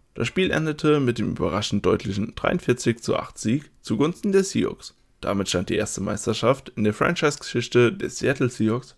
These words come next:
fest. Im darauffolgenden Jahr fand man sich mit einem zwölf zu vier Rekord erneut in den Playoffs wieder. In der Divisional Round besiegte man die Carolina Panthers,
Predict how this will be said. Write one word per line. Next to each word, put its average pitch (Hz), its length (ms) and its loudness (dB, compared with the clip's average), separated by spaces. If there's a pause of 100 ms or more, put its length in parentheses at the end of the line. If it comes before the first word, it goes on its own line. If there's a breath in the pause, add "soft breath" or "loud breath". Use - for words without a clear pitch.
fest. - 320 -10 (320)
Im 107 100 6
darauffolgenden 92 640 2
Jahr 98 240 4
fand - 280 2
man 113 180 4
sich 120 300 2
mit 104 100 0
einem 101 180 4
zwölf 160 260 4
zu - 120 -4
vier 107 260 4
Rekord 107 380 2
erneut 123 380 2
in 170 60 4
den 165 80 2
Playoffs 107 380 2
wieder. - 360 -6 (220)
In 98 100 2
der 90 80 2
Divisional 98 360 2
Round 131 340 4
besiegte 139 360 -2
man 127 180 2
die - 80 -2
Carolina 143 500 2
Panthers, 127 580 0